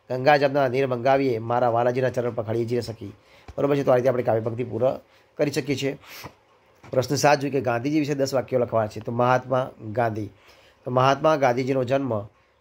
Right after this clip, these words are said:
ઈસવીસન અઢારસો ઓગણસિત્તેરના ઓક્ટોબરની બીજી તારીખે પોરબંદરમાં થયો હતો. તેમનું પૂરું નામ મોહનદાસ કરમચંદ ગાંધી છે. બાળપણ તેમને હરિચંદ્ર નાટક જોયું, શ્રવણની વાર્તા સાહેબ વાંચી,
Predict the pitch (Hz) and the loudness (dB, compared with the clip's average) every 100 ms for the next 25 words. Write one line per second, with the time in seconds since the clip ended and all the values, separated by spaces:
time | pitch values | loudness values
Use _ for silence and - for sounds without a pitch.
0 | - 123 151 151 160 135 131 131 127 127 | -12 -8 -2 0 2 4 4 4 0 -2
1 | 131 135 151 127 104 - 123 127 160 151 | -6 -4 -2 0 -2 -4 -4 0 2 4
2 | 147 135 120 139 143 127 113 120 127 120 | 4 2 2 2 4 2 -2 0 -2 -2
3 | 110 113 110 104 104 - - _ _ _ | -4 -4 -4 -6 -8 -14 -20 _ _ _
4 | _ - 139 139 127 135 139 135 123 131 | _ -2 0 2 4 4 6 4 2 2
5 | 135 143 139 123 120 123 110 113 107 123 | 4 2 2 -2 -2 -2 -2 -4 -4 -4
6 | 117 123 135 _ _ _ - 131 135 151 | -4 -8 -10 _ _ _ 0 2 4 4
7 | 151 139 127 117 113 131 135 123 110 123 | 2 0 -2 -2 -2 0 0 0 0 -2
8 | 127 123 123 - - _ - 143 147 139 | -2 -4 -6 -16 -20 _ 0 4 4 6
9 | 123 117 131 131 120 120 117 127 | 4 4 2 2 2 0 -2 -8